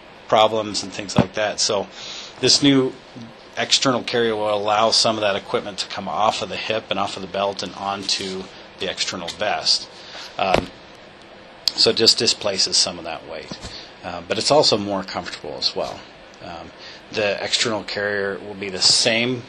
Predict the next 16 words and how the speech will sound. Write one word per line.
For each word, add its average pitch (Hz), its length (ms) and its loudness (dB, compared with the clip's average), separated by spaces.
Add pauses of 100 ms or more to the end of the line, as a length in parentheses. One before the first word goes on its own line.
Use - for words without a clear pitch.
(140)
color 120 500 0 (540)
and 95 160 -6
look 117 420 0 (100)
as 98 200 -4
our 92 120 -4
uniforms 101 840 -4
that 82 80 -6
you - 60 -8
see - 220 -2
today. 95 380 -4
So 107 200 2
when 95 140 -4
they 95 120 -4
put 131 260 0
one 104 180 0
on, 110 300 0